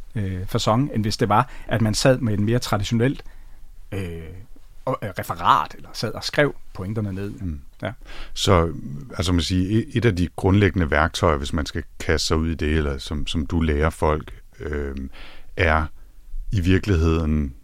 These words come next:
Speaker 2: øh, nogle håndfulde, øh, ikoner eller figurer, som man
Speaker 1: Ja.
Speaker 2: typisk bruger.
Speaker 1: Ja,
Speaker 2: Øh,
Speaker 1: klart,
Speaker 2: det kunne
Speaker 1: klart.
Speaker 2: være, altså, et, øh, et e-mail-ikon, eller,
Speaker 1: Ja,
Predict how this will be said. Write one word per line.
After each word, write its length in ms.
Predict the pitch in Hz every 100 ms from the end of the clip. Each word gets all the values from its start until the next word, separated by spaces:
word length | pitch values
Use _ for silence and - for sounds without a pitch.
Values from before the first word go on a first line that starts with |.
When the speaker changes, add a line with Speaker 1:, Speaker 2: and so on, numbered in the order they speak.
| - - -
Speaker 2:
øh, 340 | 95 87 82 104
nogle 400 | 90 85 80 67
håndfulde, 720 | 82 95 - 107 85 87 - -
øh, 380 | 98 85 80 78 -
ikoner 600 | - - 104 95 104 90
eller 320 | 87 78 73 - - - - -
figurer, 560 | 85 - 104 110 104
som 220 | 95 - 82
man 160 | 80
Speaker 1:
Ja. 60 | 80 -
Speaker 2:
typisk 520 | - 95 101 - -
bruger. 460 | 76 69 67 67 - - -
Speaker 1:
Ja, 220 | 73 69
Speaker 2:
Øh, 60 |
Speaker 1:
klart, 320 | 67 120 - -
Speaker 2:
det 120 | 90
kunne 100 | 127
Speaker 1:
klart. 100 | 85
Speaker 2:
være, 240 | 80 76 78
altså, 260 | 78 78 73 - -
et, 220 | - 78 82
øh, 140 | 73
et 220 | 78 85 -
e-mail-ikon, 1000 | 90 87 87 76 82 95 - 82 85 90
eller, 440 | 90 78 73 73
Speaker 1:
Ja, 80 | 71